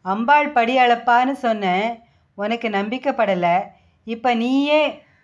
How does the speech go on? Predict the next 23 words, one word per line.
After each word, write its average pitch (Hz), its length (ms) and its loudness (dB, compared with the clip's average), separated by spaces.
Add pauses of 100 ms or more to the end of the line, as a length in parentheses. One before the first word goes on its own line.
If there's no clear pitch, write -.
(100)
படியால 254 440 2
அளந்து 226 480 2
அளந்து 240 320 0
கொட்டுற 226 340 -4
பாத்தியா?" 220 600 0 (320)
அப்படின்னார். 196 560 -4 (1000)
பெரியவாளுக்கு 240 580 0
தெரியாதது 226 600 -2
எதுவுமே 233 640 -4
இல்ல, 190 360 -6 (640)
பெரியவா 254 460 0
செய்ய 240 340 -4
முடியாதது 247 640 0
எதுவுமே 220 560 -4
இல்ல. 180 360 -6 (500)
இருந்தாலும் 226 680 -2 (400)
எங்களை 220 380 -2
கூட 311 300 0
வச்சுண்டு 233 640 -4 (460)
ஒண்ணுமே 233 640 -2
தெரியாத 240 480 0
மாதிரி 214 400 -2
இருந்திருக்காருன்னு 202 880 -4